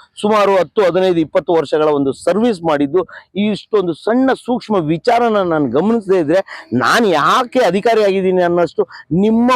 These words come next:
ಒಂದು ಆತ್ಮಸಾಕ್ಷಿಗೆ ಕೇಳ್ಕೋಬೇಕಲ್ವಾ? ಇನ್ ಯಾವತ್ತು ಕೇಳ್ಕತ್ತೀರಾ?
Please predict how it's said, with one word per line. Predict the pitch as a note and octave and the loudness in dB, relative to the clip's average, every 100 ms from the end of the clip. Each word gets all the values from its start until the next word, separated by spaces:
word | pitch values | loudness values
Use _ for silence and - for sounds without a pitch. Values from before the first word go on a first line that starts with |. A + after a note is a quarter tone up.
| A#3+ | 2
ಒಂದು | A3 F#3 | 0 0
ಆತ್ಮಸಾಕ್ಷಿಗೆ | E3+ F#3 G3+ F3 F3 - E3 | -2 -2 -4 -2 -4 -4 -6
ಕೇಳ್ಕೋಬೇಕಲ್ವಾ? | C3+ D#3 E3 D#3+ A#2+ A2 D#2+ - - _ _ - | -2 -2 0 0 -2 -6 -10 -12 -14 _ _ -4
ಇನ್ | G#3+ G3+ | 0 2
ಯಾವತ್ತು | - A3+ G3+ | 2 0 -2
ಕೇಳ್ಕತ್ತೀರಾ? | - E3 E3 A#2+ F#2+ F2 | -2 -2 -2 -6 -6 -8